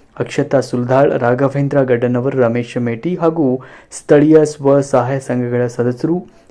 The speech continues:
ಸೇವಾ ಪ್ರತಿನಿಧಿಗಳು, ಸಾರ್ವಜನಿಕರು ಭಾಗವಹಿಸಿದ್ರು. ಕಾರ್ಯಕ್ರಮವನ್ನು ಧರ್ಮಸ್ಥಳ ಯೋಜನೆ ಹಿಡ್ಕಲ್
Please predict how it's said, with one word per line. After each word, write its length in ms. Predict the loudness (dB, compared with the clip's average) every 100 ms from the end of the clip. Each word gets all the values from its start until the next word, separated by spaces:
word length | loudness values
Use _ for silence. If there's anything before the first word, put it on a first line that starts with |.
| _
ಸೇವಾ 260 | -2 2 2
ಪ್ರತಿನಿಧಿಗಳು, 800 | 0 -6 -2 2 6 6 6 2 -12
ಸಾರ್ವಜನಿಕರು 600 | -8 -6 -4 -2 -2 0
ಭಾಗವಹಿಸಿದ್ರು. 680 | 0 0 -4 -20 -20 -18 -18 -18 -20 -20 -2
ಕಾರ್ಯಕ್ರಮವನ್ನು 540 | 0 0 0 2 4 2
ಧರ್ಮಸ್ಥಳ 360 | 0 -2 -4 -2 0
ಯೋಜನೆ 240 | 0 -2 -4
ಹಿಡ್ಕಲ್ 300 | -6 -2 0